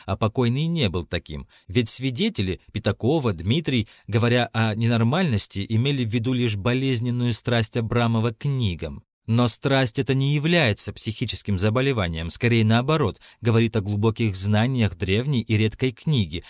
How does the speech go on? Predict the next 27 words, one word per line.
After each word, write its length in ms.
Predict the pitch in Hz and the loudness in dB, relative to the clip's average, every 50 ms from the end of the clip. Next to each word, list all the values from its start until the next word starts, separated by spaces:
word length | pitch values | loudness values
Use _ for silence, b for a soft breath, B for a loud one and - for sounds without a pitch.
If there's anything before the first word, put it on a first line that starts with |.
| B B B | B B B
о 100 | 104 104 | 0 2
высоком 460 | 104 110 - - 127 113 - 117 117 | 2 2 2 0 0 0 2 2 2
интеллектуальном 720 | 113 110 120 113 110 - - 120 117 117 117 113 113 113 - | 2 2 0 -2 -2 -2 -2 0 0 2 2 2 0 0 0
уровне 380 | 131 123 117 101 85 92 90 | 0 2 2 2 2 0 -2
субъекта. 600 | - - 101 80 80 82 82 78 - - 78 71 - _ _ _ | -4 -4 -6 -8 -8 -10 -10 -12 -12 -12 -14 -14 -14 _ _ _
Да, 320 | - 101 104 95 90 95 107 | -2 0 2 2 2 2 2
покойный 460 | - 160 - - 131 117 107 101 98 | 0 -2 0 2 2 2 2 2 2
Абрамов 420 | 90 85 101 104 107 107 101 87 | 2 2 2 2 4 2 0 0
был 220 | 92 104 113 107 101 | 0 0 0 0 0
чудаком, 640 | - - 110 104 123 123 117 - - 85 80 73 B B B B | -2 -6 -4 -2 -2 -2 -2 -2 -4 -6 -6 -8 B B B B
но 140 | - 120 120 | 2 2 2
это 120 | 113 120 | 2 2
с 60 | 107 | 0
точки 300 | - 135 117 - - - | 0 -2 -2 -2 -2 -2
зрения 420 | 117 104 123 123 120 117 117 113 110 | -2 0 2 2 4 4 4 2 2
обывателей, 800 | - 117 107 104 127 135 131 139 127 101 - - 90 87 85 90 | 0 -2 -2 0 -2 0 0 0 0 0 -2 -4 -6 -4 -4 -2
разбирающихся 840 | 92 95 87 92 113 107 110 104 104 95 - - 104 - - - 107 | -2 -2 -2 0 0 0 2 2 0 0 -2 -6 -10 -8 -6 -6 -6
в 80 | - - | -6 -4
книжной 420 | - 120 120 117 101 107 110 107 | -2 0 0 2 2 2 2 2
культуре, 460 | - - 127 120 110 175 175 131 113 | 0 -2 -4 -2 -2 0 0 0 0
как 160 | - 113 - | 0 -2 -2
свинья 480 | - - - 123 135 131 110 95 90 85 | -4 -4 -4 -2 0 2 2 2 2 -2
в 20 | |
апельсинах. 680 | 87 82 - 92 90 - - 92 87 82 - - _ _ _ _ _ _ _ _ _ | -4 -6 -6 -6 -6 -6 -6 -8 -10 -10 -14 -16 _ _ _ _ _ _ _ _ _
Что 300 | - - - - 226 214 | -14 -8 -2 0 0 0
предпримем 580 | 147 170 180 - - 165 165 160 143 143 147 139 | 0 0 -2 -2 0 0 0 0 0 0 0 0
дальше? 480 | 110 92 78 73 - - - 76 76 | 0 -2 -2 -4 -8 -10 -12 -12 -16